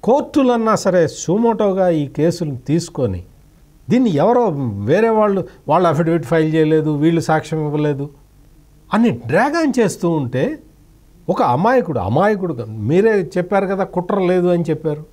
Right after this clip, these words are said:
దర్యాప్తు సంస్థ ఇందులో కుట్ర ఎక్కడా లేదు అని స్పష్టంగా చెప్పింది. మరి కుట్ర లేనప్పుడు మరి అతనికి ఎంత శిక్ష పడుతుంది? ఆ శిక్షాకాలం ఎంత? దాన్ని, దాన్ని ఇమ్మీడియట్గా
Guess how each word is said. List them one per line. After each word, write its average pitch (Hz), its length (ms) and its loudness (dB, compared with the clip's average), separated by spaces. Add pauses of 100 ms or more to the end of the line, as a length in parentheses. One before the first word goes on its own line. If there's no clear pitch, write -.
(240)
దర్యాప్తు 180 480 0
సంస్థ 175 380 0 (220)
ఇందులో 196 340 0
కుట్ర 208 340 -2
ఎక్కడా 220 280 0
లేదు 196 460 0 (420)
అని 233 140 0
స్పష్టంగా 285 680 -2
చెప్పింది. 117 500 -2 (520)
మరి 247 140 0
కుట్ర 240 440 0
లేనప్పుడు 135 800 -2 (240)
మరి 185 120 2
అతనికి 240 340 2
ఎంత 269 200 2
శిక్ష 254 280 -4
పడుతుంది? 208 520 -2 (720)
ఆ 147 60 0
శిక్షాకాలం 214 680 0
ఎంత? 202 360 -2 (580)
దాన్ని, 156 480 2
దాన్ని 160 340 0
ఇమ్మీడియట్గా 220 500 0